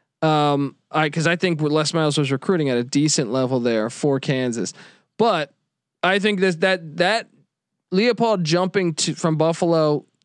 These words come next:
to Kansas, bringing a ton of his players, helps Coastal Carolina's future here. Uh, getting the Citadel out the gate, first off, that's,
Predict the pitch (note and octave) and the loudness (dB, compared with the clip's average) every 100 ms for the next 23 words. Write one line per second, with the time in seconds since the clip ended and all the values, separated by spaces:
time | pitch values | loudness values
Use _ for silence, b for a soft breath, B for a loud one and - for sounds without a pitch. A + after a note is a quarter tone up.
0 | - - F3 E3+ D#3+ D3 C3+ C#3+ D#3 D3 | -6 -2 0 0 0 0 -2 0 0 0
1 | C3 - F3+ D#3 C#3+ D#3 C#3+ B2+ C3 - | 0 0 0 0 0 0 2 0 -4 -10
2 | - - G#3+ A#3 D#3 - - - _ _ | -4 0 2 0 -2 -6 -6 -6 _ _
3 | _ _ _ _ _ _ _ _ _ _ | _ _ _ _ _ _ _ _ _ _
4 | _ _ - G3+ F3+ E3+ F3+ D3+ D3 C#3 | _ _ -4 -2 0 0 0 0 0 0
5 | B2 - B2 - A2+ D2 - B B B | -4 -2 -2 -2 -4 -4 -8 B B B
6 | B B E3+ D#3 C#3+ D#3 G3 C4+ A#3+ F#3+ | B B 0 2 0 -2 0 2 0 2
7 | A#3+ A3 G#3 F#3+ F3+ F3 F#3 F#3+ - - | 2 2 2 2 0 0 0 -2 -8 -2
8 | G3+ F3+ D#3+ D#3 D3 - | 0 2 0 0 -2 -6